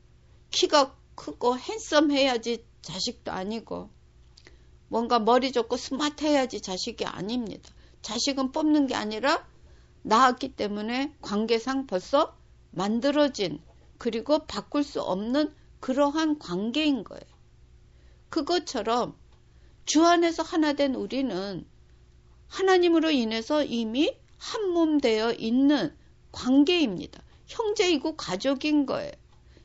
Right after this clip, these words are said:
그냥 하나인 거예요. 그거를 받아들여야지. 받아들이지 않으면,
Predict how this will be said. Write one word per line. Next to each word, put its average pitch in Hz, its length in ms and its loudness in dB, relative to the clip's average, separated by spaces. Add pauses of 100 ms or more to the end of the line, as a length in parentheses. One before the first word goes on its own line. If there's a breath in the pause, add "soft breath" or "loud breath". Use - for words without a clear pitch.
그냥 349 240 2
하나인 453 640 0
거예요. - 220 -8 (2500 soft breath)
그거를 370 520 4
받아들여야지. 208 1160 0 (1700)
받아들이지 320 880 2
않으면, 202 760 0